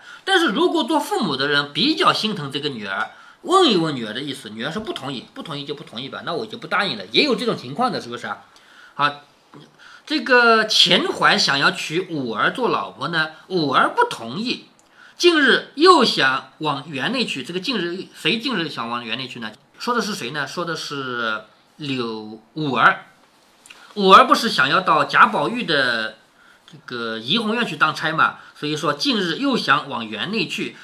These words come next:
越发将此事丢开，只等三五年后放出来，自向外边择婿了。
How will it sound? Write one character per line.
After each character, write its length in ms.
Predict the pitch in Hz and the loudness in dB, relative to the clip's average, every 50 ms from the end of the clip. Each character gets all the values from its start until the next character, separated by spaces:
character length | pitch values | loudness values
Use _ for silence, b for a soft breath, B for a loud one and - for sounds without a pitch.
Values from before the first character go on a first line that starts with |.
| B B B | B B B
越 240 | - 302 339 302 240 | 2 4 6 6 6
发 260 | - 247 233 220 - | 8 8 8 8 8
将 180 | 208 - 233 233 | 6 4 2 2
此 280 | 226 - - 160 135 123 | 2 -4 -8 -8 -8 -6
事 140 | - 214 | -4 -6
丢 200 | 214 214 254 254 | -4 -2 -4 -4
开， 280 | - - 220 208 208 B B B B B | 0 2 2 2 2 B B B B B
只 260 | - 190 240 339 320 | 0 4 4 6 6
等 220 | 247 208 160 147 | 6 4 2 2
三 320 | - - 349 294 330 311 247 | 0 6 8 8 8 6 4
五 80 | 196 | 0
年 320 | 165 139 131 143 190 254 269 | 0 0 0 2 0 0 2
后 200 | - 370 320 220 | 2 2 2 2
放 360 | 208 - 381 359 320 214 - | 4 8 8 8 8 6 0
出 160 | - 185 175 | 0 2 2
来， 300 | 147 127 110 - B B B B B B B _ | 4 2 2 0 B B B B B B B _
自 320 | - 370 392 311 208 175 | -2 0 2 2 2 2
向 260 | 160 - 202 180 190 | 2 4 4 4 6
外 200 | 269 294 262 202 | 6 4 4 4
边 200 | - 208 214 202 | 2 2 0 0
择 300 | - - 123 113 113 127 | -2 -6 -6 -4 -4 -2
婿 320 | 151 - - - 330 240 143 | -2 -2 -2 -2 -2 -2 -2
了。 140 | 107 - | -4 -8